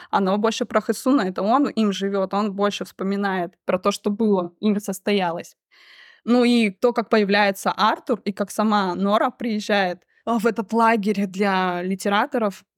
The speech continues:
через окно показывают его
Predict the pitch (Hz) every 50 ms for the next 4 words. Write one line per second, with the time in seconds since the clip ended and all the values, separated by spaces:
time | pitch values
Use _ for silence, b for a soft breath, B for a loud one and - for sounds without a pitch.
0 | 202 - - 208 196 196 - - - - 196 - - 220 208 196 185 175 - _
1 | _ _ _ - 196 - 208 208 202 185 190 185 175 175 170 _ - - - 196
2 | 185 190 185 185